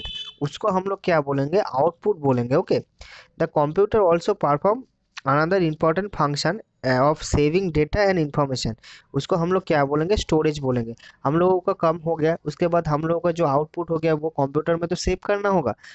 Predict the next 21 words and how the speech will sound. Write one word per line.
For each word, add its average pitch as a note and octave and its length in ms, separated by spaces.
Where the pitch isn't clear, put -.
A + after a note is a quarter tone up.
उसके F3 260
लिए G3+ 120
हम E3 200
लोग E3 140
क्या D3 160
होता C#3+ 260
है, F#3+ 100
कंप्यूटर D3+ 540
में F#3 140
स्टोरेज F3+ 420
डिवाइस E3 280
होता C#3+ 220
है, A#2 80
हार्ड C#3+ 200
डिस्क D#3+ 200
बोल B2+ 140
के, C#3 120
ओके। E3 280
उस, C#3+ 220
वहाँ, C3 260
उसमें E3+ 460